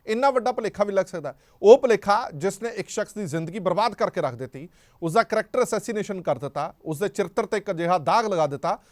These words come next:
ਜੋ ਸ਼ਾਇਦ ਵਾਰ-ਵਾਰ ਕਹਿਣ ਦੇ ਬਾਵਜੂਦ ਵੀ ਕਿਤੇ ਨਾ ਕਿਤੇ ਉਸ ਦੇ ਨਿਸ਼ਾਨ ਰਹਿ ਜਾਣਗੇ। ਇੱਕ ਅਜਿਹਾ ਖੁਲਾਸਾ ਕਰਨ ਜਾ ਰਹੇ ਹਾਂ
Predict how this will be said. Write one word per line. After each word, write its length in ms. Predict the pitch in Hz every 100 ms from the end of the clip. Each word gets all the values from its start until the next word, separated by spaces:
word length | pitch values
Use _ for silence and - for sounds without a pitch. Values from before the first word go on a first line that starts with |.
| _
ਜੋ 100 | 139
ਸ਼ਾਇਦ 440 | 185 202 208 240 247 208
ਵਾਰ-ਵਾਰ 400 | 131 190 233 233
ਕਹਿਣ 200 | 226 202
ਦੇ 100 | 185
ਬਾਵਜੂਦ 460 | 160 156 143 185 160
ਵੀ 280 | 147 160 208 _ _ _ -
ਕਿਤੇ 160 | 196 233
ਨਾ 100 | 226
ਕਿਤੇ 320 | 196 196 202
ਉਸ 200 | 175 147
ਦੇ 100 | 180
ਨਿਸ਼ਾਨ 340 | 156 160 151
ਰਹਿ 180 | 139 160
ਜਾਣਗੇ। 300 | 135 90 - - _ _ _
ਇੱਕ 180 | - 208
ਅਜਿਹਾ 260 | 202 208 240
ਖੁਲਾਸਾ 400 | 220 190 190 233
ਕਰਨ 220 | 208 180
ਜਾ 180 | 147 135
ਰਹੇ 140 | 143
ਹਾਂ 100 | 190